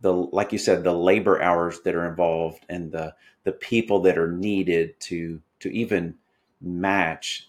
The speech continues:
that kind of, that kind of growth, you know, to add fifteen million in revenue since in, in the last four years,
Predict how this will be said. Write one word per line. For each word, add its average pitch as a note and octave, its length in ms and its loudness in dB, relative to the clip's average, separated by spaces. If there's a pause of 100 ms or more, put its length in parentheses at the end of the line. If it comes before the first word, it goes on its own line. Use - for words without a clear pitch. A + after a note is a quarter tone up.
that F2 180 -2
kind F2 280 -4
of, D#2+ 260 -6 (300)
that F2+ 160 -8
kind D#2 180 -8
of - 120 -14
growth, E2+ 400 0
you D#2+ 80 -12
know, D#2 200 -14 (840)
to - 180 -6
add E2+ 380 4
fifteen G#2 560 -4
million F#2 300 0
in E2+ 120 -6
revenue E2+ 680 -2
since - 560 -6
in, F2 260 -6
in E2+ 140 -8
the E2+ 80 -6
last E2+ 300 -6
four E2 260 -8
years, E2 720 -8